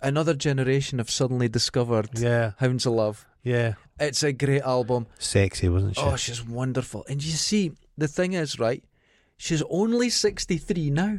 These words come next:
Speaker 2: Yeah, she's got
Speaker 1: She's
Speaker 2: time.
Speaker 1: been around for forty
Speaker 2: She's got
Speaker 1: odd,
Speaker 2: time to do
Speaker 1: she
Speaker 2: shit.
Speaker 1: was, like, nineteen when she recorded Wuthering
Speaker 2: My dad,
Speaker 1: Heights.
Speaker 2: my dad's got a fondness for
Speaker 1: That might
Speaker 2: Kate
Speaker 1: be
Speaker 2: Bush.
Speaker 1: moving.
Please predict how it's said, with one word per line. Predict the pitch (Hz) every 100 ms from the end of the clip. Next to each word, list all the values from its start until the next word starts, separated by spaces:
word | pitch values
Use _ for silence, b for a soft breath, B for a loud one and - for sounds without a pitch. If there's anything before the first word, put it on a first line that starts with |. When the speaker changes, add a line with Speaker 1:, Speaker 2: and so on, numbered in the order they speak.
| -
Speaker 2:
Yeah, | 110 104 98
she's | -
got | 104 110
Speaker 1:
She's | - 196
Speaker 2:
time. | 104 90
Speaker 1:
been | 226 220
around | 196 208 208
for | - 170
forty | - - 196 208
Speaker 2:
She's | - - 180
got | 107
Speaker 1:
odd, | 92
Speaker 2:
time | 104 101
to | 92
do | 92
Speaker 1:
she | 95 - 220
Speaker 2:
shit. | 240
Speaker 1:
was, | 214 180
like, | 165 151 139 135
nineteen | 143 151 170 - 170 165
when | 147
she | 139 135
recorded | 123 - 131 120 107
Wuthering | 120 123
Speaker 2:
My | 123
dad, | 107 117
Speaker 1:
Heights. | 110 135 - -
Speaker 2:
my | 117
dad's | 120 120 -
got | -
a |
fondness | - - 104 104 101
for | - 156
Speaker 1:
That | 139
might | 127
Speaker 2:
Kate |
Speaker 1:
be | 87
Speaker 2:
Bush. | 95 90
Speaker 1:
moving. | -